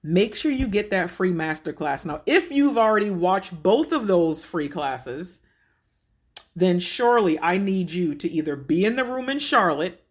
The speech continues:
next month for the WalCon conference, the Win at Love conference, access revoked. We are looking at how the enemy, I'm going to be teaching you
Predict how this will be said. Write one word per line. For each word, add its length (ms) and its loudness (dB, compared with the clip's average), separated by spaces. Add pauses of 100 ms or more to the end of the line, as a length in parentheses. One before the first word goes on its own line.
next 380 -6
month 420 -2 (320)
for 140 6
the 100 4
WalCon 720 2
conference, 480 -4
the 140 -10
Win 240 -2
at 120 -4
Love 240 -2
conference, 600 -2
access 540 0
revoked. 480 -2
We 140 2
are 60 0
looking 380 -2
at 80 0
how 440 0 (260)
the 260 -6
enemy, 320 2
I'm 160 -2
going 200 2
to 100 -6
be 100 -8
teaching 480 2
you 260 -4